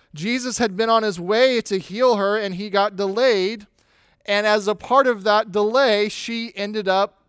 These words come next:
dying. And her parents are like, "W-, why did you delay when you knew our little girl was hanging on by a thread?"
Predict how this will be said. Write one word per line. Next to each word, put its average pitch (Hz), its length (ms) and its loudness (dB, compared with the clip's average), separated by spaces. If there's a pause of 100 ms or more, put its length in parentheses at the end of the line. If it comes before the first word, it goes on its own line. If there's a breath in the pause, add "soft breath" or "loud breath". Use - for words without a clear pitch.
(140)
dying. 175 560 -4 (500 soft breath)
And 220 140 2
her 233 80 4
parents 269 460 0
are 240 40 2
like, 226 380 6 (640 soft breath)
"W-, 226 500 -8
why 247 380 0
did 311 260 -2
you 269 160 0
delay 277 560 2
when 240 260 -2
you 247 140 -4
knew 277 400 -2
our 254 160 6
little 247 240 2
girl 277 400 4
was 247 160 2
hanging 247 320 -6
on 247 240 -2
by 226 200 4
a 262 60 2
thread?" 254 680 -4